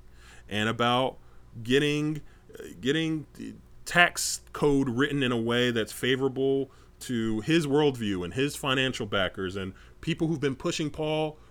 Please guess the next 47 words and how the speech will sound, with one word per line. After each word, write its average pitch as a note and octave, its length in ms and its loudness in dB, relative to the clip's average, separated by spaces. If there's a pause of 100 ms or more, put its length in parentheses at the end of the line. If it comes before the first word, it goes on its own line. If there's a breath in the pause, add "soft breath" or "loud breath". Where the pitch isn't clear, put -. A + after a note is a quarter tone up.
Ryan C#3+ 360 2
for - 160 -6
twenty E3+ 400 0
years, D3 360 2
back C3 260 -2
to - 60 -6
when D3 120 -2
he D3+ 80 -2
was B2+ 120 -2
a G#2 60 -6
staffer. - 540 -4 (920 soft breath)
So G#2 360 0 (160)
Paul C3 300 4
Ryan G3 420 8
got G#2 220 6
on F#2 100 -2
the F2 60 -4
train. D#2+ 320 -10 (220 soft breath)
John C#3 360 4
Kelly. E3 480 2
What A#2+ 180 4
does A#3 140 2
John A#3 260 2
Kelly A#3+ 320 2
care F3 300 4
about? F#2 380 0 (280 soft breath)
Remember E3 420 2 (200)
retired C3 480 2
General D#3+ 320 2
Kelly, F#3 480 -2 (320 soft breath)
who B2 140 0
ended C3+ 180 4
up C3 140 0
being C#3 180 2
the C#3+ 60 0
president's D3+ 420 0
chief F3 220 -2
of C#3+ 60 -6
staff, E3 280 2
but D3+ 80 -4
before C#3+ 380 0
that E3 180 0
was C3+ 120 -2
a C3 80 -2
Homeland D#3+ 380 -2
Security F3+ 440 -4
director, G3 440 -4